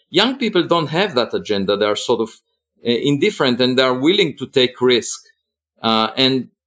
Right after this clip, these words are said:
that's what I like about young people. Now, what, um, this, um, culture, acidic culture, uh, produces is basically what you just said, the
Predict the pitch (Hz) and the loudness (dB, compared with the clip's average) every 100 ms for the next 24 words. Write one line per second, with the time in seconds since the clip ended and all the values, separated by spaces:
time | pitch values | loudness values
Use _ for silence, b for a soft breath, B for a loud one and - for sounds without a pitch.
0 | _ 120 165 180 165 156 147 214 226 123 | _ -2 -2 0 -2 0 0 0 0 0
1 | 117 120 113 113 107 110 117 117 B B | 0 0 -4 -2 0 2 2 0 B B
2 | B B 120 131 143 143 147 139 135 117 | B B 0 2 2 2 2 2 0 -6
3 | 131 143 - 127 - 107 120 127 123 120 | -2 -2 -2 -10 -14 -6 0 2 4 2
4 | 120 117 - - 214 339 - 110 98 - | 0 -6 -10 -2 -2 0 0 0 0 -4
5 | - 180 175 180 143 143 - 127 127 120 | -2 0 0 2 0 0 0 2 4 2
6 | - 117 104 - 127 117 254 247 120 110 | 0 0 0 -2 -2 0 -2 0 0 0
7 | - 139 123 110 113 156 196 190 160 143 | -2 0 0 0 2 2 0 -6 0 0
8 | 123 135 - 139 - 123 - 233 208 123 | 2 0 -2 -6 0 0 0 -2 0 2
9 | 120 | 0